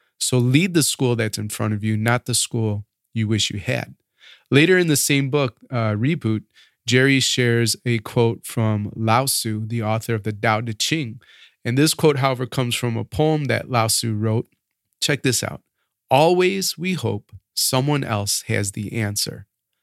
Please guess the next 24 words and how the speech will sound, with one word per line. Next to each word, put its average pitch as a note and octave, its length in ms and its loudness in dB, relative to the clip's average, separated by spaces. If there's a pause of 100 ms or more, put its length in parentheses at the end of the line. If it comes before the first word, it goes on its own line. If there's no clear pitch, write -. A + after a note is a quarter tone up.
(180)
Some D#3 280 2
other D#3 200 4
place D3+ 420 0
will C#3 140 2
be C#3+ 200 0
better. A#2 580 -4 (500)
Some B2+ 320 0
other B2+ 300 2
time. C3 540 -8 (720)
It C3+ 100 0
will A#2 140 0
turn C3 320 -2
out. C#3 260 -2 (640)
This A2 720 -2 (120)
is G2+ 240 -4
it." - 280 -10 (1040)
What G3 160 2
if A#3 120 0
the E3 120 2
time F#3 460 -2
you've D#3 140 0
been C3 180 2
waiting D3+ 300 -2
for A2 440 -2